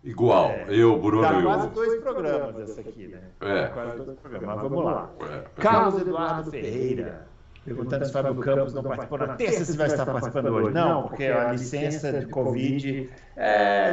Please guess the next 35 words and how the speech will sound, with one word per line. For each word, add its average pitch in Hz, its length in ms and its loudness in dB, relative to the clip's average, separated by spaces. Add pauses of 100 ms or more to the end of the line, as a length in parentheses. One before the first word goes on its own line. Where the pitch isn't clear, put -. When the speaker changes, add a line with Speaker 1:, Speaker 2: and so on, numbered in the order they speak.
Speaker 2:
de 160 240 -2
cinco, 175 460 -6
é 131 120 4
de, 131 300 -2
é 120 80 0
de 117 140 0
cinco 175 420 0
dias. 135 160 2
Essa - 140 2
gripezinha, 151 800 2
né, 127 140 -4
como 123 260 -6
já 113 160 0
disse 101 760 -4 (360)
anteriormente 110 840 2
aquela 107 260 0
autoridade, 110 880 2
é, 107 720 2
é, 110 560 -6
faz 127 280 -2
as 135 200 0
vítimas, 147 440 0
aí 135 160 4
o 160 40 6
pessoal 156 360 2
tem 165 140 -2
que - 80 -6
ficar 165 220 0
afastado. 123 380 -2
O 113 40 -2
que 135 60 -6
que 135 60 -6
vai 123 120 -4
fazer, 107 460 -6
né? 101 220 -6